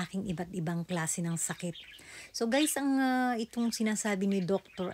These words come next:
Eric Berg ay talagang, ah, napakagaling. Talagang panoorin nyo siya, guys. Talagang napaka-super duper na doktor siya.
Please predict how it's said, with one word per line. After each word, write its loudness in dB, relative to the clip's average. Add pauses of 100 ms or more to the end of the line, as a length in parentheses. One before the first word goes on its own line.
Eric 0 (160)
Berg 0
ay -6
talagang, -2
ah, -2 (320)
napakagaling. 2 (320)
Talagang 2
panoorin 6
nyo 6
siya, 0
guys. 2
Talagang 0
napaka-super 0
duper 2
na 0
doktor -2
siya. -2